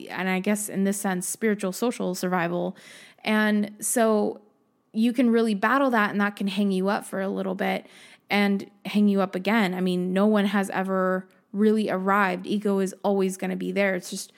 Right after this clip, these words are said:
recognizing the voice and becoming really familiar with it, but it's very sneaky because it's your own voice. So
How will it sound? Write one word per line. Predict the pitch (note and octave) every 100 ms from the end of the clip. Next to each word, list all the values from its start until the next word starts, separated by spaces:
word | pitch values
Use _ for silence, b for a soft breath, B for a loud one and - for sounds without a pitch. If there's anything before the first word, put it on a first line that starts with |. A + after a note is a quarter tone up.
| b b
recognizing | G3+ G3+ G#3 G3 F#3+ F#3+ F#3 F#3
the |
voice | F#3 G3 F3 F#3
and | F#3 F#3+
becoming | F#3+ F#3+ F#3 F3+
really | F#3 F#3 F#3
familiar | - F#3+ A3+ G#3+
with | F#3 F#3
it, | - -
but | G3
it's | F#3+ -
very | B3+ C4
sneaky | - D#4 D4+ F#3 F#3+
because | F#3 F#3+ F#3
it's | F#3
your | G3 G3+
own | G3+ G3
voice. | G3+ - G#3 - B B B B
So | - - G#3+ G#3+